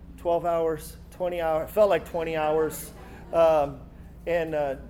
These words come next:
Janet was, as we were driving back, she was like, "Make sure when you stop at the stop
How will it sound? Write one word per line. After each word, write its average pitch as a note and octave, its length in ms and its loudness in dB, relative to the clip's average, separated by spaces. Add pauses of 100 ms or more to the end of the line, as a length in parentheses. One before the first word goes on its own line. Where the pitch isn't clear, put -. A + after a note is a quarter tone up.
Janet F3 400 0
was, D#3+ 300 2
as D#3 160 0
we E3+ 140 -2
were D#3+ 100 0
driving E3 400 4
back, D#3 260 2
she - 120 -12
was D#3+ 100 -8
like, D#3 160 -2
"Make E3 160 -6
sure F#3 220 -6
when F3 160 -4
you D#3+ 100 -6
stop E3 400 0
at D3+ 120 -6
the C#3+ 60 -12
stop D#3 480 -2